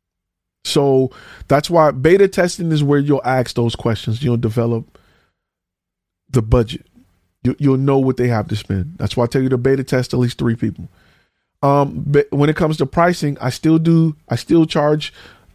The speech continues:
base pricing. If I'm doing headshots and I know there's a group of people,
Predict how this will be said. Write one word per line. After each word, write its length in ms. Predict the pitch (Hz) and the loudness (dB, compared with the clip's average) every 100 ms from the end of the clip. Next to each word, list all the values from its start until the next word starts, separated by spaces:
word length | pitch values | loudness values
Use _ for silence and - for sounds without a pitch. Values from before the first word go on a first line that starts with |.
| - - | -20 -2
base 260 | 139 202 - | 2 2 0
pricing. 340 | 135 107 - | -2 -2 -4
If 100 | 104 | -4
I'm 120 | 147 | 0
doing 200 | 175 165 | 2 2
headshots 600 | 185 214 208 147 135 - - _ _ - _ _ | 4 2 2 -2 -2 -8 -14 _ _ -20 _ _
and 160 | 139 143 | -2 0
I 100 | 156 | 0
know 520 | 170 170 165 160 165 | 2 2 2 0 -2
there's 340 | 160 156 151 | -2 0 2
a 80 | 147 | 0
group 300 | 135 185 208 | 0 -2 0
of 100 | 180 | -2
people, 420 | 180 151 - 175 | 0 0 0 -2